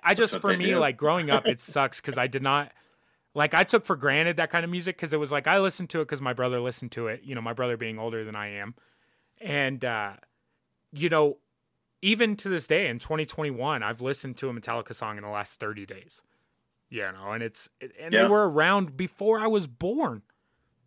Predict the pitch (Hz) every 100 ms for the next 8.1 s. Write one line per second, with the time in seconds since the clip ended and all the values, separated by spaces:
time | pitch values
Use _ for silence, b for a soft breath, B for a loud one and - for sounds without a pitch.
0 | - 127 - 233 240 170 - 220 240 294
1 | 277 196 123 - 160 160 - 165 170 160
2 | 160 143 147 160 151 139 - 131 131 143
3 | 139 131 131 117 113 123 117 113 110 -
4 | _ _ _ _ _ _ _ _ - 151
5 | - - 160 160 113 101 - _ _ _
6 | - 131 127 - 117 117 98 113 120 135
7 | 131 - 143 147 135 120 - 127 123 117